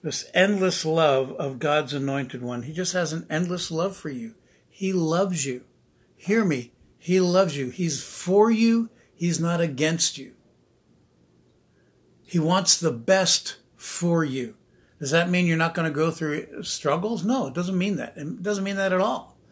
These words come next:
What it means is he loves you in, in, in the midst of it. Does it mean you're never gonna sin? I hope so, but it, it's not true.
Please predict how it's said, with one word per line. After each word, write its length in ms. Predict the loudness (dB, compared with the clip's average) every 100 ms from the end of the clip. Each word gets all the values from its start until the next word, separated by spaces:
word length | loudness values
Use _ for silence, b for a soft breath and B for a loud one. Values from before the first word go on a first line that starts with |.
| b b b
What 120 | 2
it 80 | 2
means 320 | 2 2 2
is 220 | 0 -2
he 120 | -2
loves 360 | 2 2 2 0
you 280 | -2 -2 -4
in, 200 | -4 -2
in, 220 | -2 -4 0
in 120 | 0
the 60 |
midst 340 | 2 2 0 -2
of 100 | -6
it. 140 | -10 _ _ b b b
Does 160 | -2 2
it 80 | 4
mean 200 | 4 4
you're 80 | 2
never 240 | 2 0
gonna 240 | -2 0
sin? 340 | 0 0 0 -2
I 120 | -4
hope 240 | -2 -2
so, 200 | -2 -2
but 180 | -2 -4
it, 140 | -6 -12
it's 340 | -14 -10 -10
not 160 | -10 -8
true. 300 | -8 -8